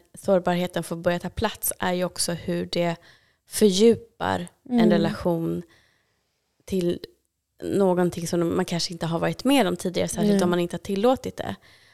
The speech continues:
Speaker 1: Att en relation kan kännas bra och, ja, men vi har det väl
Speaker 2: Mm.
Speaker 1: i-, bra tillsammans, men kanske inte fantastisk i
Speaker 2: Exakt.
Speaker 1: hela, liksom, kroppen fantastiskt känna.
Speaker 2: Mm, mm.
Speaker 1: Ehm,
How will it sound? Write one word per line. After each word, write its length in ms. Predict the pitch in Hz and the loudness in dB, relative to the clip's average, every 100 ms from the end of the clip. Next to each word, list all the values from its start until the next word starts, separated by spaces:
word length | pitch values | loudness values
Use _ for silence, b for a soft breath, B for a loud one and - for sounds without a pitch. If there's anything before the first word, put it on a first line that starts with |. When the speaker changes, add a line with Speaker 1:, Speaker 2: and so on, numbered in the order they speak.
| b - | b -6
Speaker 1:
Att 320 | 190 - - | -6 -6 -6
en 160 | - 185 | 0 2
relation 480 | 180 170 - 226 240 | 0 -2 0 2 2
kan 200 | - 190 | 0 -2
kännas 500 | - 175 170 170 185 175 | -2 -2 -2 2 0 0
bra 540 | 175 175 190 196 190 | 0 2 4 2 0
och, 340 | 190 190 190 - B B B - | -2 -4 -8 -10 B B B -8
ja, 200 | 320 262 | -2 0
men 220 | 247 240 | 0 2
vi 200 | 240 247 | 4 4
har 220 | 240 240 | 4 0
det 100 | 233 | 0
väl 280 | 233 233 233 - _ _ _ _ _ - | 0 -2 -2 -8 _ _ _ _ _ 0
Speaker 2:
Mm. 320 | 226 196 190 185 | 2 4 0 -4
Speaker 1:
i-, 140 | - | -6
bra 320 | 214 226 226 226 | -2 2 4 2
tillsammans, 640 | 226 214 220 214 220 - | 0 -2 0 0 0 -2
men 380 | 208 208 202 196 - _ _ _ _ | 0 2 4 2 -4 _ _ _ _
kanske 300 | - 208 208 | -4 -2 0
inte 260 | 214 196 185 | -2 0 -2
fantastisk 1400 | - - - 196 185 - - - 262 - - 180 - - | -4 -6 -4 -2 -2 -4 -8 -4 0 0 0 -4 -6 -2
i 40 | 208 | 2
Speaker 2:
Exakt. 480 | 196 190 196 180 | 4 4 2 -2
Speaker 1:
hela, 180 | - - | -4 -6
liksom, 360 | 104 190 185 180 B B B B B _ - | -4 -4 -4 -4 B B B B B _ -2
kroppen 640 | - 240 - _ 202 190 | 2 4 2 _ -2 -2
fantastiskt 880 | - 190 185 - - - - 226 - | -2 -4 -4 -4 -2 -2 0 0 2
känna. 400 | - 226 226 202 | 2 4 6 6
Speaker 2:
Mm, 140 | 185 190 214 214 | 6 2 -4 -6
mm. 340 | - 180 175 175 175 | 0 2 4 2 0
Speaker 1:
Ehm, 160 | 180 | -4